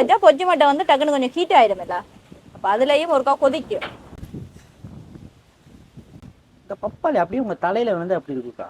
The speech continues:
Speaker 1: ஒன்றுமில்ல, சாப்பாடு இல்லாம போகும் இன்றைக்கு, அவ்வளவுதான் நடக்கும். இன்றைக்கு என்ன வளமைக்கு மாறா சோறு கொஞ்சம் கூடுதலா இருக்கு, பசி கூட லகிள்ளுதா?
Speaker 2: ஆமாக்கா.
Speaker 1: சரி, இதை இப்ப பிடி. என்ன இப்ப இதை கன நேரம் கொதிக்க வைக்க கூடாது, பிறகு அடியில அடி பிடிச்சிடும்.
Speaker 2: இன்றைக்கு என்ன ஸ்பெஷல்?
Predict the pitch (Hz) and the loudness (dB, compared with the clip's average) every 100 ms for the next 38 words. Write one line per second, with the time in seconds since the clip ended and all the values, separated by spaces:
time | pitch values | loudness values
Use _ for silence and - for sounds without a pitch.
0 | - 233 262 349 381 277 240 440 381 370 | -10 2 4 4 2 4 4 6 6 8
1 | 359 320 233 294 359 330 254 226 208 220 | 6 4 0 2 4 4 4 0 0 0
2 | 240 277 370 214 147 - _ _ _ _ | 2 0 0 -2 -4 -16 _ _ _ _
3 | _ _ _ 247 269 415 359 320 359 330 | _ _ _ -4 -2 0 2 2 2 -2
4 | 294 294 269 269 311 285 233 269 330 359 | 2 2 2 0 0 0 -2 -2 -2 0
5 | 311 269 240 247 302 - _ _ _ _ | 4 4 2 0 -2 -4 _ _ _ _
6 | _ _ _ 262 247 392 320 359 277 320 | _ _ _ 0 4 4 6 4 6 4
7 | 302 226 330 - _ _ _ _ _ _ | 4 4 4 0 _ _ _ _ _ _
8 | 285 302 - - _ - 233 226 214 214 | -12 -12 -12 -20 _ -2 2 2 2 0
9 | 262 - _ _ _ _ _ _ 185 190 | 0 -2 _ _ _ _ _ _ -10 -6
10 | 196 190 226 262 269 269 311 254 254 285 | -6 -2 -2 0 0 0 0 0 0 -2
11 | 233 196 202 196 196 320 415 - _ _ | -2 -4 -4 -4 -2 -2 -2 -12 _ _
12 | 214 226 226 214 262 277 220 262 262 208 | 0 2 2 2 0 0 0 -2 -6 -6
13 | 202 262 294 _ _ _ _ _ _ _ | -4 -6 -8 _ _ _ _ _ _ _
14 | _ _ _ _ _ _ _ _ - 320 | _ _ _ _ _ _ _ _ -16 -14
15 | 349 339 339 - 311 - | -10 -8 -10 -8 -10 -10